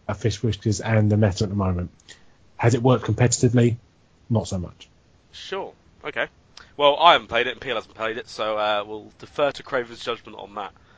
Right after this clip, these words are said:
Speaker 2: Um, Jack Abbott,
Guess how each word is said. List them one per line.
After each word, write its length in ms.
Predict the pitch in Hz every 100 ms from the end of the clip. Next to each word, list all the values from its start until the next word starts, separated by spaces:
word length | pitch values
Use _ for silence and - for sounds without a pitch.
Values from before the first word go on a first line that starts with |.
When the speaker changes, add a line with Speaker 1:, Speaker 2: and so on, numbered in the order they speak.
| _ _ _ _ _ _ _ _ -
Speaker 2:
Um, 400 | 139 165 185 180 _ _ _ _ _ _ _ _ _ - -
Jack 260 | 196 202
Abbott, 380 | 180 143 98 -